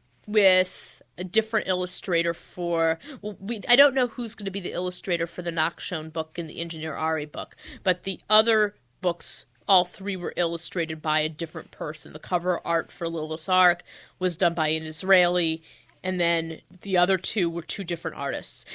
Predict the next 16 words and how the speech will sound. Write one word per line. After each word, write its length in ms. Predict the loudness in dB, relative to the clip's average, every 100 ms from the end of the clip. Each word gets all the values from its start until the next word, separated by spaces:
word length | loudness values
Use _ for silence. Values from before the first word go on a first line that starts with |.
| -14
It's 120 | -12 -2
interesting, 560 | -2 0 -6 -4 -4
which 120 | -4 -6
is 60 |
something 240 | -6 -6 -4
that 100 | 0
I 160 | 2 4
never 260 | 2 0
knew 480 | -2 0 0 2 0 -4 -12
before 300 | -12 -4 0
I 100 | 2
got 180 | 0 -2
really 240 | -4 -4
involved 460 | -4 0 2 2 -2
with 160 | -12 -8
this, 320 | -6 -6